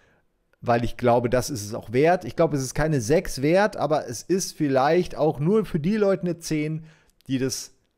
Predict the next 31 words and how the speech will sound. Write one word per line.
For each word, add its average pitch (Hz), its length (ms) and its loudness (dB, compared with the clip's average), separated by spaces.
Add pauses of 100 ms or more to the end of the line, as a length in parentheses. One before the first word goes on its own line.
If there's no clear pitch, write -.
(140)
heute 131 300 0
noch 120 160 -4
spielen 107 480 -10 (280)
und 110 200 -8
damals 139 320 2
aber 135 180 0
auch 170 120 2
schon 139 180 -2
gespielt 113 420 -6
haben. 104 300 -10 (680)
Okay, 208 360 2 (280)
damit 180 200 2
kommen 214 160 0
wir 185 140 2 (160)
zu 190 140 -2
einem 185 100 0
Titel, 208 200 -2
der 156 100 0
mir 147 160 -2
sehr, 147 240 2
sehr 135 360 0
gut 147 220 -8
gefällt. 139 340 -2
Das 123 120 0
sage 131 200 2
ich 127 80 -4
schon 143 160 -4
mal. 131 160 -2
Ich - 80 -10
bin 127 140 -6
großer 123 500 -2